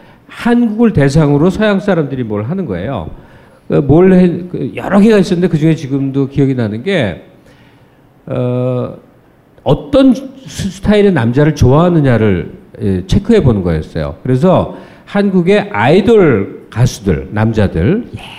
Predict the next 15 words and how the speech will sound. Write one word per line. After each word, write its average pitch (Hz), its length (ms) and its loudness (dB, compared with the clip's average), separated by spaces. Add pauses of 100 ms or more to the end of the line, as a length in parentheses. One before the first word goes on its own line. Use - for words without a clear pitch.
(120)
예뻐요. 127 560 0
여자처럼 190 540 4
예뻐. 98 560 -2 (340)
걔들하고, 160 1000 2 (520)
어, 143 340 2
정확히 190 380 0
누군지 202 320 2
모르는데 180 600 2
그 143 240 4
이병헌처럼 175 840 4
생긴 143 260 2
좀 156 160 -2
터프한 233 640 2
이미지의 127 720 0
남자를 117 840 0